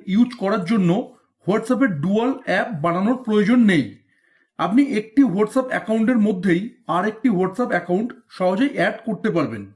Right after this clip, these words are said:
এর জন্য প্রথমে নিজের WhatsApp অ্যাকাউন্টটি ওপেন করে নেবেন। যদি আপনার WhatsApp অ্যাকাউন্ট না থাকে, তাহলে প্লে স্টোর থেকে WhatsApp ইনস্টল করে প্রথমে একটি নতুন WhatsApp অ্যাকাউন্ট বানিয়ে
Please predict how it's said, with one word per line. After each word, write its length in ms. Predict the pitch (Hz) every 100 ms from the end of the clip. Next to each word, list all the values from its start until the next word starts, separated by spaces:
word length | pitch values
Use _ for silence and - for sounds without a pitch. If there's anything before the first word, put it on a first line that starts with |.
| _
এর 140 | 175 190
জন্য 180 | 277 302
প্রথমে 440 | 247 240 226 208 214
নিজের 320 | 160 190 254
WhatsApp 480 | 170 180 196 254 254
অ্যাকাউন্টটি 460 | - - 220 214 254
ওপেন 400 | 180 175 233 262
করে 260 | 202 196
নেবেন। 240 | 202 214 285 339 - _ -
যদি 300 | 143 208 277
আপনার 280 | 240 208 240
WhatsApp 420 | 156 185 190 233
অ্যাকাউন্ট 340 | 196 - 220 185
না 140 | 160 202
থাকে, 340 | 220 - 165 - - _ _ -
তাহলে 260 | 175 220 269
প্লে 300 | - 208 247
স্টোর 220 | 277 262
থেকে 260 | 262 247 190 220 - 131 156
WhatsApp 360 | 202 - 254 254
ইনস্টল 400 | 175 165 - 240
করে 320 | - 214 160 170 - _ _ -
প্রথমে 340 | 190 247 262
একটি 420 | 254 - 269 302 -
নতুন 340 | 175 190 262 262
WhatsApp 440 | 160 196 - 254
অ্যাকাউন্ট 380 | - 185 220 226 143
বানিয়ে 380 | 160 196 202